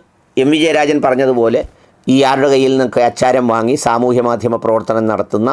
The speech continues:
അത്തരം കാര്യങ്ങൾ ചെയ്യുന്ന ആളുകളായും ഇവരെ കാണാം. മറുവശത്ത് ഈ മുന്നിൽ വന്ന് നിന്ന് പലതും പറയാൻ മടിക്കുന്ന കാലത്ത് പിന്നിൽ നിന്നും ലോകം മുഴുവൻ കേൾക്കുകയും ചിലതൊക്കെ ഉറക്കെ വിളിച്ചു പറയാൻ ഈ സാമൂഹ്യ മാധ്യമ ലോകം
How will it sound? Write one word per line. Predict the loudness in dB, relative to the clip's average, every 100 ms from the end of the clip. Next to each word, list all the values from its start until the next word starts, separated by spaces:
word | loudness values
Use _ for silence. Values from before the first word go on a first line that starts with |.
| -2
അത്തരം | -2 0 0
കാര്യങ്ങൾ | 0 0 0 -2
ചെയ്യുന്ന | -2 -2 -2 -2 -6 -4
ആളുകളായും | -2 0 2 2 0 -2 -4 -4
ഇവരെ | -2 -2 -4
കാണാം. | -8 -10 -20 _ -20 -20 -20 _ -2
മറുവശത്ത് | 0 2 2 0 -2 -2 -2 -4 _ _ _ _ _ _ _ -2
ഈ | 2
മുന്നിൽ | 2 2 2 2 2
വന്ന് | 2 2 2
നിന്ന് | 2 0 0 -6 _ _ _ -2
പലതും | 0 2 0 0
പറയാൻ | 0 2 2 0
മടിക്കുന്ന | -2 -2 -2 0
കാലത്ത് | 0 0 -2 -4 -6 _ _ _ _ _ _ -2
പിന്നിൽ | 0 2 2 2
നിന്നും | 2 0 -4 -12 _ _ -2 2
ലോകം | 2 2 2
മുഴുവൻ | 2 2 0
കേൾക്കുകയും | 0 -2 0 -2 -2 -4 -10 -4
ചിലതൊക്കെ | 0 0 0 0 0
ഉറക്കെ | 0 -2 -2
വിളിച്ചു | 0 -2 -2
പറയാൻ | 0 2 0 -4 _ _ _ _ _ -2
ഈ | 0 0
സാമൂഹ്യ | 0 0 0 0 0
മാധ്യമ | 0 -2 -2 0
ലോകം | 2 2 0